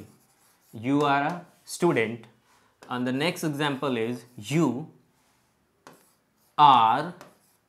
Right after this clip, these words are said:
engineers।" Okay, both the sentences are correct।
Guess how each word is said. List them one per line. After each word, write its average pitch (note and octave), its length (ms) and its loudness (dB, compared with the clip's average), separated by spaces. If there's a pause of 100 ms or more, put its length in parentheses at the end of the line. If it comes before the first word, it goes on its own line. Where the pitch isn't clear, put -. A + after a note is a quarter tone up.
(760)
engineers।" D#3 760 2 (1000)
Okay, C#3 260 -6 (1900)
both F#3 320 6
the A3+ 160 4
sentences C#3+ 640 0
are G#2+ 240 -2 (540)
correct। A2 520 -4